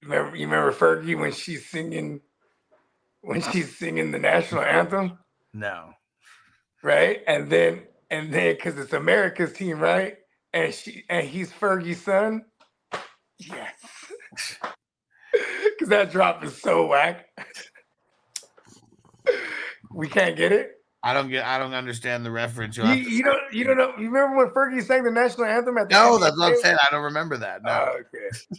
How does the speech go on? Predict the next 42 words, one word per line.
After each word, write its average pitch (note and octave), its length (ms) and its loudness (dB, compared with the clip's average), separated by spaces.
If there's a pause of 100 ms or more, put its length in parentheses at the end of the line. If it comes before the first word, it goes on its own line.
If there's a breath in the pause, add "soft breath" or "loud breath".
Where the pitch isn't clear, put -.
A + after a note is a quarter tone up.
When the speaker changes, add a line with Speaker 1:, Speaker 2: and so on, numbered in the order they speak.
(180)
Speaker 1:
I'll E3 180 2
send D#3+ 260 -4
you B2+ 180 -6
a - 40 -6
link. G#2 200 -8
It's C3+ 140 -10
fucking B2 500 -6 (140)
brutal. C3 680 -4 (420 loud breath)
<laughs> - 440 -20
Speaker 2:
All B2 80 4
right. B2 380 6 (640 loud breath)
Let's B2+ 280 0
see. G#2 600 -10 (300)
Um, B2 880 -4 (360 loud breath)
I, D#3 200 4
I F#3+ 60 6
mean, G#3 160 2
this C4 140 4
is A#3 80 -2
as G3+ 160 2
far E3 640 6
as C#3 320 0
we're C3+ 160 -4
gonna B2+ 240 -4
go. G#2 360 0 (200)
I A#2+ 80 -2
mean, C3 140 -8
we're, D3+ 360 0
<laughs> - 20 -4
we E3 100 -2
have D3+ 160 2
no D3 160 0
reason B2 340 -6
to A2+ 60 -8
go A#2 100 -4
any A2+ 160 -4
farther A2 300 -4 (120)
than G#2 80 -12
this. F2 420 -12
Um, G#2 400 -4 (400)
Dawson C3+ 400 0
Knox, C#3 560 -4